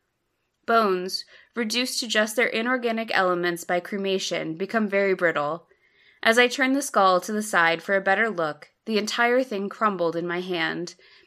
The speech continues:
the shards tumbling into the container through my fingers. The man who was Byron, father, husband, and accountant,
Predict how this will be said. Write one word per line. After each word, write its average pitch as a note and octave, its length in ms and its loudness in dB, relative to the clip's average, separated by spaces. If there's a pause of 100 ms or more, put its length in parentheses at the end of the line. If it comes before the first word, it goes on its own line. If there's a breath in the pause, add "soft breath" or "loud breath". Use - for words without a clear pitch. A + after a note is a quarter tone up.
(120)
the G#3+ 80 -2
shards G#3+ 340 2
tumbling A#3 480 0
into G#3+ 160 -2
the A3 100 -4
container G3+ 520 -4
through F#3 180 -6
my F3 160 -4
fingers. E3+ 720 -8 (640 soft breath)
The A3 100 0
man A#3 260 2
who B3+ 140 -2
was A3 300 2
Byron, E3 640 0 (120)
father, G3+ 640 0 (120)
husband, G3 500 -2
and G3+ 160 -4
accountant, F3 560 -6